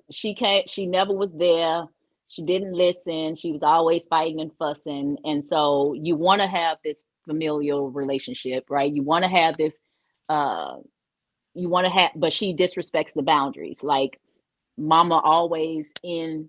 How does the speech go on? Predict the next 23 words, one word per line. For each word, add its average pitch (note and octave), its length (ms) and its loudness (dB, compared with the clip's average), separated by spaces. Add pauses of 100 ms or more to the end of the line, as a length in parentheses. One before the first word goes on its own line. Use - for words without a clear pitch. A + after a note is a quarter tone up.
(120)
the C#3+ 100 -8
way. C3+ 400 -6 (140)
I C#3+ 120 -2
can't D#3 320 -8
be E3+ 380 -2 (340)
an D#3 120 -4
adult. D3+ 440 2
And D3 140 -6
she E3+ 220 -8
volunteers. F#3 880 2
I - 80 -6
don't F3 120 -4
care F3 140 -6
how F#3+ 100 -2
much G#3 200 -6
I G#3 100 2
done G3+ 140 -6
told A#3 380 -2
mama, F3 420 -2 (800)
"Mama, G3+ 380 2
back F#3 380 0
up." G#3+ 200 -2 (380)
<laughs> F4+ 1000 -6